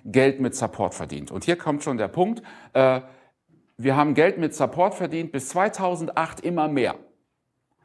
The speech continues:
Ab zweitausendacht wurde es auf einmal weniger. Äh, und dann haben wir uns gefragt, wie kommt denn das, dass wir immer weniger Support machen?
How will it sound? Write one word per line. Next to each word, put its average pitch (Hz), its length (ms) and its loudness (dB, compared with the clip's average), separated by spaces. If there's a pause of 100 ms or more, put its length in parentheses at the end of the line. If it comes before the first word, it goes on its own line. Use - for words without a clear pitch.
(120)
Ab - 160 2
zweitausendacht 139 840 -2
wurde 139 120 0
es - 140 -6
auf 117 100 -4
einmal 110 300 -2
weniger. 185 460 0 (420)
Äh, 135 240 6
und 135 240 0
dann 139 180 0
haben 139 160 -2
wir 135 80 -2
uns 135 140 -4
gefragt, 127 420 -2
wie 113 60 -4
kommt 156 260 2
denn 214 100 2
das, 208 260 4
dass 139 180 -4
wir 131 100 0
immer 123 320 -2
weniger 113 260 -2
Support 143 420 0
machen? 170 280 -4